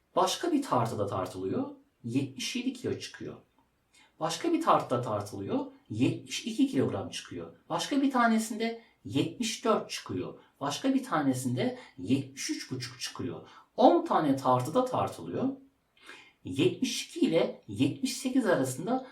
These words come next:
farklı kilolarda çıkıyor. E,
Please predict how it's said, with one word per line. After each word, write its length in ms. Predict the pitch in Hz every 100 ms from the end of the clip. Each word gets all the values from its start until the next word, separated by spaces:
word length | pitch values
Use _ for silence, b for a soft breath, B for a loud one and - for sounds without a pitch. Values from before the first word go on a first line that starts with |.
| B
farklı 560 | - - 175 202 247 277
kilolarda 760 | - 240 220 220 220 214 - -
çıkıyor. 400 | - - - - _ _ _ _ _ _ _ _ _ _ _ _ _ _ _ _ _ _ _ _ _ _ _ 185
E, 180 | 190